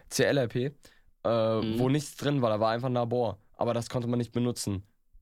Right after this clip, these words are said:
Speaker 2: Okay.
Speaker 1: Und, ähm, dieser Raum ist frei zugänglich. Da weiß ich, dass man sich safe da zum Beispiel eine Handpflanze, äh, Hanf-, Handplantage noch hinstellen kann.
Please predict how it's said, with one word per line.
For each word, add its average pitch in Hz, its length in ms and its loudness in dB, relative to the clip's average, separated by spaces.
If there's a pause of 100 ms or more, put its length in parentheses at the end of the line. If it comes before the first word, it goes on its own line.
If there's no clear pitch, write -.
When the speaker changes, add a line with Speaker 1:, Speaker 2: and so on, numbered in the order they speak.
(240)
Speaker 2:
Okay. 120 460 -4 (220)
Speaker 1:
Und, 123 560 0
ähm, 117 640 0
dieser 120 240 2
Raum 135 260 2
ist - 140 -6
frei 127 180 0
zugänglich. 110 540 -2
Da 107 120 2
weiß 117 200 2
ich, 104 60 -8
dass - 180 -4
man 113 80 -2
sich 107 120 -4
safe 120 200 0
da 113 140 -2
zum 117 120 -2
Beispiel 110 160 -4
eine 110 120 0
Handpflanze, 107 440 -4
äh, 90 220 -4
Hanf-, 104 240 -4
Handplantage 104 640 -2
noch 95 80 -2
hinstellen 95 360 -4
kann. 92 200 -6